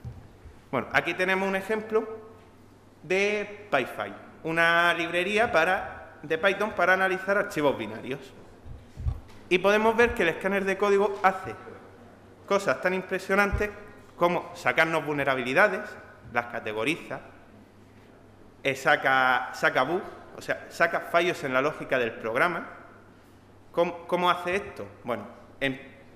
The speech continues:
empieza a, entre comillas, leer el código, seguir los posibles flujos del programa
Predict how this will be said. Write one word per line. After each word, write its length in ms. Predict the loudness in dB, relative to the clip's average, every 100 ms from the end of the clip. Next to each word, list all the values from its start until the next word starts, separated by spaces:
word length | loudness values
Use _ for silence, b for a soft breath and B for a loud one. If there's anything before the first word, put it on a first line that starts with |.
| -6
empieza 540 | -4 0 -2 -2 -6 0
a, 500 | 0 0 -4 -14 -8
entre 300 | -8 -4 0
comillas, 360 | 0 2 0 2
leer 200 | 2 0
el 160 | -2
código, 360 | -2 -2 -2 -4 -10 -18 -20 -20
seguir 640 | -10 -4 0 0 -2 -12 -8
los 140 | -6 -4
posibles 440 | -6 -6 -4 -4
flujos 280 | -4 -8 -4
del 140 | -4
programa 500 | -4 -4 0 0 -2